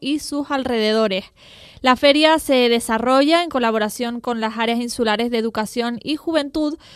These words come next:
contando con la implicación de la Cámara de Comercio de Fuerteventura.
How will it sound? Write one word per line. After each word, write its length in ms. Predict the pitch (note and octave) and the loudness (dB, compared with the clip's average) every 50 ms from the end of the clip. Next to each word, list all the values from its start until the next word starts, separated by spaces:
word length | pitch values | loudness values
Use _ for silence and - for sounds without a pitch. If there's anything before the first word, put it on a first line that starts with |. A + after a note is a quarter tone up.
| - - - - | -20 -20 -20 -6
contando 680 | _ - C4+ C4+ C#4 C4 D#4 D#4 D#4 D4 C#4 C4+ C#4+ | _ 2 2 2 2 0 0 0 0 2 0 0 0
con 180 | C#4 B3+ B3 A#3 | 0 -2 0 2
la 100 | A3+ A3+ | 0 0
implicación 720 | A3 G#3+ A#3 A3+ - A#3 A#3 - - B3+ B3 B3 B3+ B3+ | 0 0 -2 -2 -2 -2 -4 -2 -2 -2 -2 0 -2 -2
de 140 | B3 A#3+ A#3+ | 0 0 0
la 120 | B3 B3 A#3+ | 0 -2 -2
Cámara 480 | - B3 A#3 A#3 A#3+ A#3+ A#3+ A#3+ B3 - | -4 -4 -2 -2 -2 0 0 -2 -2 -4
de 200 | A3+ A#3 C#4 D4+ | -2 -2 -2 0
Comercio 760 | - D4 C4+ C4+ C4+ C4 C4 - - C#4 C4 C4 C4 C4 - - | 0 -2 -2 -2 -4 -4 -4 -6 -4 -4 -2 0 -2 -2 -4 -6
de 300 | A3+ G#3+ A3+ A#3 A#3 A#3 | -6 -4 -2 -2 -4 -6
Fuerteventura. 760 | - - A#3 A3+ - - G3+ G3 F#3+ F#3 - - - - | -4 -6 -6 -4 -4 -6 -6 -6 -8 -10 -14 -18 -20 -20